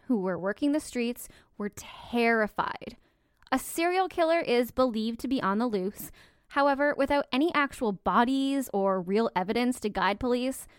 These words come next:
they still don't have a suspect. Robert Willie Pickton is a wealthy pig farmer in the area who spends most of his time throwing parties, doing drugs, and picking up sex workers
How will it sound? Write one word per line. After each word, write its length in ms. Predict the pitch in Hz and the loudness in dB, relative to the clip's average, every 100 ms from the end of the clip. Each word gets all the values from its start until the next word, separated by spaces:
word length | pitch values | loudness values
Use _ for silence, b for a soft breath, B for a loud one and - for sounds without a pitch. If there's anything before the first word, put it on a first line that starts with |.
| b b | b b
they 160 | - 233 | -4 -2
still 560 | - - 233 214 220 226 | -4 -6 0 2 2 -2
don't 540 | - 196 185 180 - | -2 0 0 -4 -8
have 200 | 190 175 | -6 -6
a 80 | 180 | -6
suspect. 960 | - - 277 - - 180 - - - _ _ _ _ _ _ _ - | -4 0 0 0 -4 -6 -6 -16 -20 _ _ _ _ _ _ _ 0
Robert 540 | 214 220 247 277 285 | 4 6 6 4 2
Willie 340 | 196 190 214 277 | -2 0 0 0
Pickton 520 | 269 233 240 240 240 B B B B | -2 -2 0 0 0 B B B B
is 160 | 240 | 2
a 120 | 294 | 4
wealthy 680 | 262 214 262 302 339 320 320 | 4 6 6 4 -2 -4 -4
pig 300 | 302 269 214 | -4 -4 -6
farmer 380 | - 180 175 180 | -2 -2 -2 -2
in 120 | 190 | 0
the 160 | 233 311 | 0 0
area 400 | 269 262 254 269 | 0 -2 -4 -4
who 100 | - | -2
spends 380 | 254 - 254 247 | -2 2 2 2
most 340 | 247 277 381 392 | 4 2 0 -4
of 60 | |
his 140 | 370 - | -6 0
time 440 | 285 269 277 277 | 2 2 2 0
throwing 640 | 247 220 220 220 226 220 | 0 0 0 0 -2 -4
parties, 840 | - - - 285 214 170 175 233 - B B B | -8 -6 2 4 2 -2 -2 -4 -6 B B B
doing 280 | 233 240 233 | 2 4 4
drugs, 540 | 262 262 254 254 233 | 6 8 8 6 0
and 440 | - 226 220 220 - | -2 0 2 -2 -2
picking 280 | 233 226 214 | -6 -2 -2
up 100 | 202 | -2
sex 380 | - 330 381 - | 0 0 0 -2
workers 560 | 180 - 175 196 226 | -2 -2 -2 -2 -4